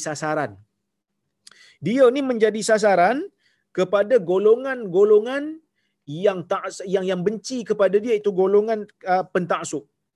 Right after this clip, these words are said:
Ah, golongan pentaksub yang mana golongan ini fitnah dia sehingga dia ni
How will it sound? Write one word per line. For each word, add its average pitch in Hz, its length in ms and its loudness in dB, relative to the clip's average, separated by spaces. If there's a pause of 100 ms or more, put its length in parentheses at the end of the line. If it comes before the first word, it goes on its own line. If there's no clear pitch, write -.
(320)
Ah, 151 160 -4
golongan 214 400 0
pentaksub 214 720 -4 (540)
yang 170 180 0
mana 180 160 -4 (120)
golongan 180 440 -2
ini 180 220 -8
fitnah 185 340 -8 (100)
dia 190 100 0 (100)
sehingga 180 340 -4
dia 185 260 -2 (120)
ni 302 100 -4